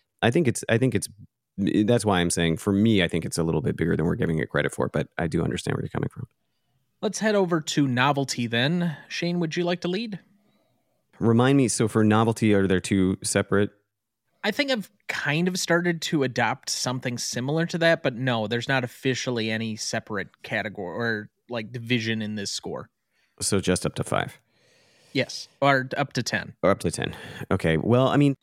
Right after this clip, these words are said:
Speaker 1: it's interesting because I don't, I guess I don't know enough about the history of mockumentaries. This was the first mockumentary that I'm just aware of being in this format. And I know that there,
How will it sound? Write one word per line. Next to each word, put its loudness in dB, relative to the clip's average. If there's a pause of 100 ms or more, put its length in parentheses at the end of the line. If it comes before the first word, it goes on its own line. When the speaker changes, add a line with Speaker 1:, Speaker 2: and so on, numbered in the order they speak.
Speaker 1:
it's 0
interesting 2
because 2
I 4
don't, 2
I 4
guess 2
I 4
don't 2
know 4
enough 2
about 2
the 0
history 2
of -2
mockumentaries. 2 (300)
This 2
was 2
the 2
first 2
mockumentary 2
that 2
I'm 2
just -2
aware 2
of 0
being 2
in 0
this 0
format. -2 (120)
And 2 (400)
I 4
know 4
that 2
there, 4